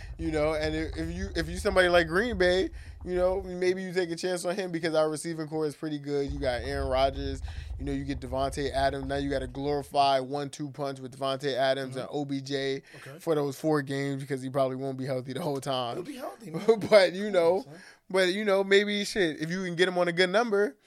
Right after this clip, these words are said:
Speaker 1: I don't see why not.
Speaker 2: Okay, cool, cool, cool.
Speaker 1: You know, but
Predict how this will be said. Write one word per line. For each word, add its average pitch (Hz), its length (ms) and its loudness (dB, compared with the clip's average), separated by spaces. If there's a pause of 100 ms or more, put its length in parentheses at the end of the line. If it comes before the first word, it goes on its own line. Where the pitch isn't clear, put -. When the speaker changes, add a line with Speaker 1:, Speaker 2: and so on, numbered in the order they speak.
(440)
Speaker 1:
I 156 80 -2
don't 170 160 2
see 170 140 -2
why 147 180 2
not. 143 260 -4 (160)
Speaker 2:
Okay, 202 260 -14
cool, - 240 -20
cool, - 240 -20
cool. 143 140 -12
Speaker 1:
You 151 60 -4
know, 151 240 -2
but 143 320 -4